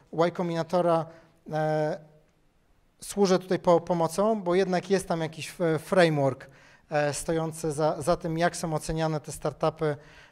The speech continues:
e, aplikujące do, do Y Combinatora. E, więc, e, tak, ale tutaj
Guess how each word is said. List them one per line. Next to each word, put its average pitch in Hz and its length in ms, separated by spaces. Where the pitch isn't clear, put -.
e, 143 340
aplikujące 160 600
do, 151 280
do 151 200
Y 147 40
Combinatora. 151 760
E, 139 800
więc, 180 440
e, 175 320
tak, 175 260
ale 214 200
tutaj 220 420